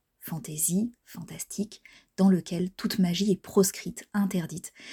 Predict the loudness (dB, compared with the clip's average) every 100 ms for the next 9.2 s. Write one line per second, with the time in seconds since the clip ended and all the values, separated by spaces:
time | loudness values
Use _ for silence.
0 | -16 -10 -4 -2 -2 -2 2 4 4 0
1 | 4 6 6 0 -4 0 0 -2 -4 -2
2 | -2 -10 -12 _ _ _ _ -2 2 2
3 | 2 2 2 0 -6 -20 _ 2 2 2
4 | 2 4 6 4 4 2 2 2 4 2
5 | 0 -8 _ -20 -4 0 4 4 4 4
6 | 4 2 0 0 -2 -4 -4 -4 -6 -4
7 | -2 -2 0 4 6 6 2 2 2 4
8 | 0 -2 -10 _ -18 -16 -16 -14 -2 4
9 | 4